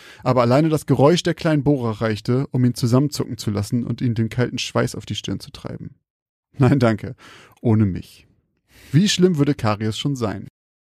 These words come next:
David hatte seine Antwort, als er noch immer mit seiner Hand vorsichtig auf seiner geschwollenen Wange vor den Scherben seines zersprungenen Cola-Glases saß, vor Schmerzen noch immer unfähig, einen klaren Gedanken zu fassen.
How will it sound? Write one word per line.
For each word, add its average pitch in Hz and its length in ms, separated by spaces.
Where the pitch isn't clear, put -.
David 147 300
hatte 185 180
seine 110 260
Antwort, 113 360
als 123 140
er 123 80
noch 120 140
immer 160 220
mit 160 120
seiner 139 240
Hand 120 160
vorsichtig 147 480
auf 135 80
seiner 135 240
geschwollenen 123 580
Wange 110 280
vor 135 100
den 139 160
Scherben 151 300
seines 147 240
zersprungenen 127 520
Cola-Glases 107 800
saß, 104 400
vor 120 140
Schmerzen 135 400
noch 131 140
immer 135 300
unfähig, 127 480
einen 120 100
klaren 110 260
Gedanken 113 360
zu - 140
fassen. - 360